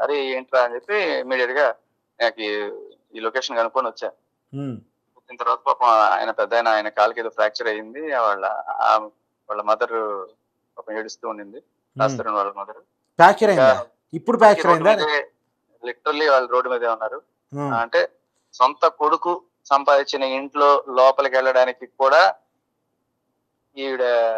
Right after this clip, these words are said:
Speaker 1: మెడబట్టి తోసేసింది. ఇంత దారుణం.
Speaker 2: ఓకే.
Speaker 1: కబ్జా.
Speaker 2: సార్, నాకు శేఖర్ భాష గారు ఒక, ఒక విషయం నాకు క్లారిటీ ఇవ్వండి. ఒకవేళ లావణ్య రాయ్ తరుణ్ వైఫ్ అయినప్పటికీ కూడా,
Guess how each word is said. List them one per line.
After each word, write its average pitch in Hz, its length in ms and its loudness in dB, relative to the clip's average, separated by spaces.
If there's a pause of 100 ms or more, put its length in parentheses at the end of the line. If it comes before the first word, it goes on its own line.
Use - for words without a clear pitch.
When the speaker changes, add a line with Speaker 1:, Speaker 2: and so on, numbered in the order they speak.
(1300)
Speaker 1:
మెడబట్టి 135 300 0
తోసేసింది. 120 460 -10 (320)
ఇంత 127 120 -8
దారుణం. 127 420 2 (520)
Speaker 2:
ఓకే. 127 200 -12 (440)
Speaker 1:
కబ్జా. 180 280 -2 (560)
Speaker 2:
సార్, 185 260 -2
నాకు 196 320 0 (100)
శేఖర్ 214 240 4
భాష 240 200 4
గారు 196 220 4
ఒక, 208 140 2
ఒక 170 300 2
విషయం 202 280 2
నాకు 185 140 -4
క్లారిటీ 147 300 2
ఇవ్వండి. 127 380 -6 (260)
ఒకవేళ 226 520 10
లావణ్య 214 680 10
రాయ్ 196 320 10
తరుణ్ 208 180 4
వైఫ్ 180 280 4
అయినప్పటికీ 170 600 -2
కూడా, 143 380 8